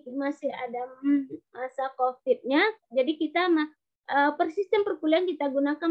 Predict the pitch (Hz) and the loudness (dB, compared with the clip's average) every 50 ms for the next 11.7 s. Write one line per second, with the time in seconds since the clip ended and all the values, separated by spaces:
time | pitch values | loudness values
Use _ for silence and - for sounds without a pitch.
0 | 311 294 320 320 339 349 262 - 339 359 349 349 339 320 285 262 254 240 _ _ | 4 4 4 4 2 2 2 0 -2 0 2 2 2 2 0 -2 -4 -8 _ _
1 | _ _ _ _ _ _ _ - - 269 269 262 - 302 302 285 277 269 277 269 | _ _ _ _ _ _ _ -8 -6 -6 -4 -2 -4 -4 0 2 2 4 4 2
2 | 277 277 277 277 277 262 247 247 269 302 302 311 311 240 240 277 285 302 330 381 | 2 2 0 0 0 -2 -2 0 2 4 4 4 2 0 -2 -2 0 0 0 0
3 | 339 - _ - 294 294 - 294 294 302 _ - 247 247 247 262 285 294 294 285 | -4 -8 _ -10 -10 -10 -8 -10 -12 -10 _ -6 -4 -4 -2 -2 -2 0 2 4
4 | 277 269 269 269 277 277 277 294 285 294 - _ _ _ _ _ - 269 277 294 | 4 4 6 6 6 6 4 4 0 -2 -6 _ _ _ _ _ -2 0 2 4
5 | 285 277 - 311 330 339 330 339 339 370 392 427 466 466 - 453 - - 339 339 | 2 2 4 4 4 6 6 6 4 4 2 0 -2 -2 -4 -8 -8 -8 -6 -6
6 | 359 349 - - - 330 320 330 349 370 339 330 285 311 302 294 294 277 277 277 | -6 -8 -6 -2 2 4 4 4 4 2 0 -2 -2 0 0 0 0 0 0 -2
7 | 285 294 294 294 262 277 254 269 320 359 - - 302 277 294 302 294 _ _ _ | 0 0 0 0 2 2 0 0 0 0 -2 -4 -2 -2 -2 -2 -4 _ _ _
8 | _ _ _ - 254 269 294 294 302 294 285 285 277 247 277 269 285 277 277 285 | _ _ _ -8 -6 -6 -6 -4 -4 -2 -2 -2 -2 -2 -2 0 0 0 0 2
9 | 294 294 277 262 262 285 294 302 285 285 269 240 - - 254 262 233 - - 254 | 2 2 2 2 0 -2 0 0 0 0 0 0 -4 -6 -8 -8 -10 -8 -4 -2
10 | 285 311 339 320 311 302 311 294 - 254 240 - - 226 254 254 - - - 277 | 0 0 2 2 2 2 2 0 -4 -8 -8 -8 -6 -6 -6 -6 -8 -10 -10 -12
11 | 285 - - 277 277 247 277 - - 233 240 - 262 | -10 -6 -4 -4 -4 -4 -6 -10 -16 -16 -12 -10 -10